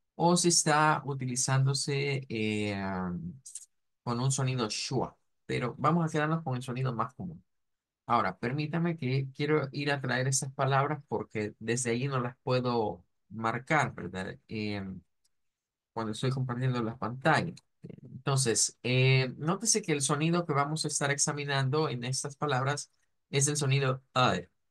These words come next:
A, A. Es una mezcla entre una A y una E, pero no es como que decir "A, E", juntas. Es, es, es diferente.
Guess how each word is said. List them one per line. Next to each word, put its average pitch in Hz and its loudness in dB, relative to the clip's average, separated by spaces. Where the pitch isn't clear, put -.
A, 120 4
A. 107 4
Es 139 2
una 135 2
mezcla 165 2
entre 117 -2
una 135 4
A 143 4
y 147 0
una 135 4
E, - 2
pero 113 2
no 117 2
es 151 2
como 156 2
que 131 -2
decir 120 0
"A, - 4
E", 143 4
juntas. 143 -2
Es, 110 -4
es, - -2
es 135 -2
diferente. 151 0